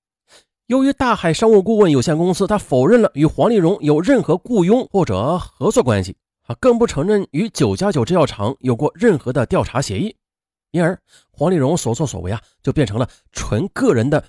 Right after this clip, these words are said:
民间调查行为了，或者说是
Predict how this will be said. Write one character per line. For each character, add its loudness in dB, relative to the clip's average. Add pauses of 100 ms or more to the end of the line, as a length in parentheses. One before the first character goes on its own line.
民 0
间 0
调 2
查 -2
行 -4
为 -6
了， -14 (800)
或 -2
者 -2
说 -2
是 -2